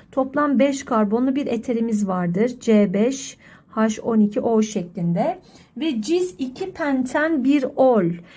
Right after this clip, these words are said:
E, elimizde beş karbonlu bir alkol vardır ama bu doymamış alkoldür. Alkol doymamış olduğuna göre yapıdan iki hidrojenin azalmış olması gerekir. Yani genel formülü C N H iki N O şeklindedir.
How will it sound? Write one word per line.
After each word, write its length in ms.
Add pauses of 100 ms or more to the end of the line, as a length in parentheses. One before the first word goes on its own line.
(260)
E, 100
elimizde 840
beş 280
karbonlu 600
bir 300
alkol 460
vardır 400
ama 200
bu 160
doymamış 560
alkoldür. 840
Alkol 500
doymamış 460
olduğuna 360
göre 200
yapıdan 400
iki 220
hidrojenin 420
azalmış 540
olması 380
gerekir. 480 (360)
Yani 320
genel 420
formülü 560
C 320
N 60
H 200
iki 120
N 160
O 200
şeklindedir. 840